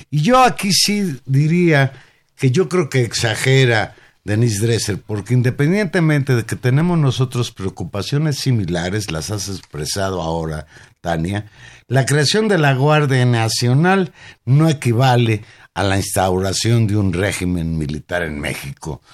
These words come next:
Son dos cosas diferentes. A mí me preocupa que se dé carta constitucional a la participación del ejército en acciones de seguridad pública, máxime que ya probó que no sirve para nada.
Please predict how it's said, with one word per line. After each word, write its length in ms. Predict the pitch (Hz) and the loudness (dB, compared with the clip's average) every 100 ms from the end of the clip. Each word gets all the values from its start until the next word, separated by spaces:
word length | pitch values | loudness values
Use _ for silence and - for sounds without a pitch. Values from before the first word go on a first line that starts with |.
| - - | -20 -10
Son 240 | - 123 | 0 0
dos 200 | 120 - | 0 -2
cosas 380 | 104 107 101 87 | -6 -4 -4 -4
diferentes. 800 | 90 - 139 170 143 165 139 - - - - _ _ | -4 0 2 2 2 0 -2 -8 -20 -20 -20 _ _
A 120 | - 123 | 0 2
mí 340 | 151 170 151 - - - - | 4 2 0 -6 -16 -18 -8
me 160 | 104 120 | -2 -2
preocupa 800 | 117 117 120 117 160 147 156 135 | 0 0 0 -2 -4 -2 -2 -2
que 120 | 113 | -4
se 160 | - 107 | -4 -2
dé 260 | 123 127 - | -2 -4 -2
carta 460 | 139 135 123 123 | 0 2 0 -4
constitucional 1040 | 101 98 - 92 - 80 110 113 120 123 120 _ - - | -4 -6 -6 -10 -8 -4 0 2 2 0 -2 _ -20 -12
a 120 | - 104 | -2 0
la 220 | 101 - | 0 -2
participación 720 | 101 - - - 110 - 123 | -6 -6 -8 -6 -4 0 0
del 160 | 113 98 | 0 -2
ejército 640 | 90 113 113 - 90 92 | -4 -2 -2 -6 -8 -6
en 100 | 87 | -4
acciones 400 | 82 - 110 101 | -4 -4 -2 -2
de 60 | - | -4
seguridad 520 | 92 92 110 120 117 | -4 -2 0 0 0
pública, 600 | 180 160 170 147 180 160 - - | 0 2 0 0 -2 -2 -8 -10
máxime 720 | - 139 190 190 - 185 180 | 2 4 6 4 2 0 0
que 120 | - 127 | 0 2
ya 220 | 147 - | 2 2
probó 420 | 135 123 147 135 | 0 2 0 0
que 160 | - 123 | 0 2
no 200 | 127 139 | 2 0
sirve 280 | - 139 | 2 2
para 300 | 139 131 123 | 2 2 2
nada. 520 | 131 165 180 160 151 | 4 4 4 2 -2